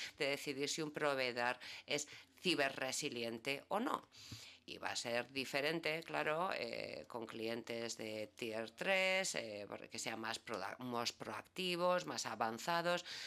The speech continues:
pero, mm, también tenemos buenas noticias en ese sentido. Por eso lo digo, que cada vez va a haber,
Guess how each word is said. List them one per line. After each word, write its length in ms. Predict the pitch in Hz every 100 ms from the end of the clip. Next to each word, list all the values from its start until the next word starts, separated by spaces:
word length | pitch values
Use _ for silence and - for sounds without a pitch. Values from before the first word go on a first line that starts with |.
| - -
pero, 420 | 277 269 262 269
mm, 480 | - - - - -
también 240 | 202 220
tenemos 380 | 233 233 208 170
buenas 300 | 170 156 147
noticias 560 | 143 127 120 - 165 160
en 100 | 147
ese 220 | 143 -
sentido. 500 | 147 127 123 92 85 - - -
Por 120 | 117
eso 200 | 135 -
lo 140 | 190 233
digo, 320 | 277 185 - - - -
que 160 | 120
cada 300 | - - 98
vez 200 | 131 147
va 60 | 156
a 40 |
haber, 300 | 143 170 175